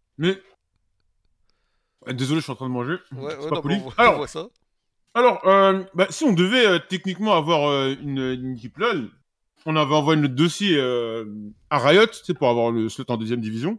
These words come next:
Speaker 2: Ouais.
Speaker 1: Bah, en fait, sur toutes les candi-, il y avait plein de candidatures.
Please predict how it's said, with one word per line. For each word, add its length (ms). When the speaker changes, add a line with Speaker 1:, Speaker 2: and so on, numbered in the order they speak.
Speaker 2:
Ouais. 220
Speaker 1:
Bah, 100
en 60
fait, 200
sur 220
toutes 220
les 60
candi-, 180
il 40
y 40
avait 80
plein 160
de 40
candidatures. 600